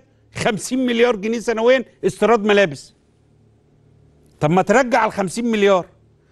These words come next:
رجع نصهم. قوم صناعة الملابس في مصر، ابحث عن العراقيل، ادعم هذا النشاط. هتزود فرص عمل،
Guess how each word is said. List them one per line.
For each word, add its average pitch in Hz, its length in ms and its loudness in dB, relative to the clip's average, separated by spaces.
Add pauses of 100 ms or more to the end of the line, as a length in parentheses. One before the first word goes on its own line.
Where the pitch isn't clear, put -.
(120)
رجع 202 320 0
نصهم. 196 520 -4 (1800)
قوم 254 260 2
صناعة 220 400 2
الملابس 214 480 0
في - 80 -14
مصر، 202 380 -4 (760)
ابحث 226 380 0
عن 220 180 -2
العراقيل، 208 720 -2 (1120)
ادعم 214 380 0
هذا 214 200 2
النشاط. 202 560 0 (1400)
هتزود 190 480 0
فرص 214 320 -2
عمل، 196 340 -2